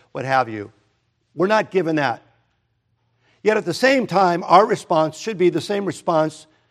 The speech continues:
that we see given in this passage. And that is that we are called to persevere. Remember where this climax is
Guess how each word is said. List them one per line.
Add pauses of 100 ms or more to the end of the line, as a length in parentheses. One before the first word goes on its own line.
(160)
that
we
see
given (280)
in
this
passage. (1700)
And
that
is
that
we
are
called (640)
to
persevere. (380)
Remember
where
this
climax
is